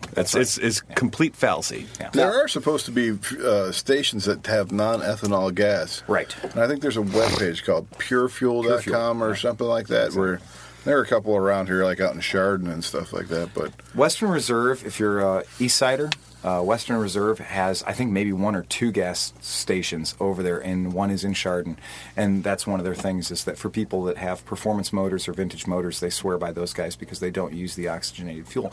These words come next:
Speaker 2: However, I think that, and I could be wrong, and please tell me if I am, I'm pretty sure that those standards, those oxygenation standards, are not established by the station themselves. They're established by the federal government
Speaker 3: Yeah.
Speaker 2: or the state government. It says how much oxygen, how much fuel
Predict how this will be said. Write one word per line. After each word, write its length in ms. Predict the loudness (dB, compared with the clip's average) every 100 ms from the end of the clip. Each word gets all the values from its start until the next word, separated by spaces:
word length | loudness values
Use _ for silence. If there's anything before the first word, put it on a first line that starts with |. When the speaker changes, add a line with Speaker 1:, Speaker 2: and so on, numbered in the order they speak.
| -10 -16 -14
Speaker 2:
However, 540 | -2 -2 2 0 2 -2
I 160 | -2 -4
think 540 | -6 0 2 2 0
that, 240 | -2 -2 -2
and 100 | -6
I 80 | -6
could 220 | -2 -2
be 80 | 0
wrong, 240 | 0 0
and 80 | -2
please 240 | -2 -2
tell 160 | 0 0
me 80 | 0
if 100 | -4
I 140 | -4
am, 240 | -2 -2 -4 -12 -20 -18 -20 -20 -20 -6
I'm 140 | -2 0
pretty 220 | 2 2
sure 300 | 2 2 2
that 380 | 0 -4 -8 2
those 240 | 4 6
standards, 560 | 2 2 2 2 0 -2
those 160 | 0
oxygenation 720 | 2 2 2 -2 -2 -2 -2 -4
standards, 500 | -2 -2 -2 -4 -12 -4
are 120 | 0 2
not 240 | 2 2
established 520 | 0 0 0 0 -2
by 140 | -2 0
the 80 |
station 380 | 0 0 0 0
themselves. 400 | -2 -2 -4 -2
They're 100 | 0
established 480 | 2 2 0 0 -2
by 80 | -2
the 60 |
federal 320 | 0 2 2 0
government 460 | 0 2 0 -6 -10
Speaker 3:
Yeah. 200 | -6 -6 -6 -2
Speaker 2:
or 120 | 0
the 60 |
state 280 | 0 2 2
government. 320 | 2 -2 -2
It 20 | 0
says 240 | 0 0
how 140 | 0
much 180 | -2 0
oxygen, 360 | -2 -2 -6 -6
how 40 |
much 140 | -4 -4
fuel 320 | 0 0 0